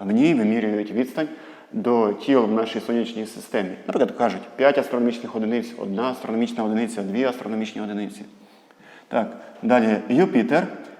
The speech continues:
вісімсот шістнадцять мільйонів триста п'ятдесят п'ять тисяч шістсот кілометрів.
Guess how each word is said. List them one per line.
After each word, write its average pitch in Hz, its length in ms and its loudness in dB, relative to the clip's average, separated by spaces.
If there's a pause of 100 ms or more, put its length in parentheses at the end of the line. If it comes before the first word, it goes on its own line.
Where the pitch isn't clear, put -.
(100)
вісімсот 127 440 0
шістнадцять 127 680 -2
мільйонів 120 640 4
триста 120 300 -2
п'ятдесят 113 480 -2
п'ять 110 220 -4
тисяч 113 460 -4
шістсот - 480 -4
кілометрів. 123 580 -2